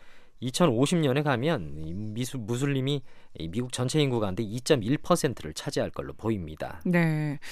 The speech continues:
Speaker 2: 미국에서 가장 큰 종교 집단이 개신교하고 가톨릭을 망라한 기독교이고요. 다음이 유대교인데요. 그럼 이천오십 년쯤 되면은 이 순위가 바뀔 수도 있겠네요.
Speaker 1: 그렇습니다. 이 퓨 리서치 센터 전망이 맞다면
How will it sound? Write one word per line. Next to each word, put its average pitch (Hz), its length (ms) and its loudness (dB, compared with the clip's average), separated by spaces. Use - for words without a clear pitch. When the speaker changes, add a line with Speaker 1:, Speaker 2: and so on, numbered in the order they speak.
Speaker 2:
미국에서 277 460 8
가장 269 360 6
큰 294 180 6
종교 233 320 10
집단이 185 720 4
개신교하고 202 880 6
가톨릭을 214 540 4
망라한 175 460 2
기독교이고요. 180 960 2
다음이 202 500 6
유대교인데요. 170 800 2
그럼 233 240 8
이천오십 233 880 6
년쯤 294 460 6
되면은 226 420 6
이 226 260 6
순위가 233 540 4
바뀔 254 320 2
수도 269 160 0
있겠네요. 165 400 0
Speaker 1:
그렇습니다. 185 420 8
이 147 200 8
퓨 233 220 2
리서치 190 440 2
센터 165 600 6
전망이 143 460 4
맞다면 127 640 4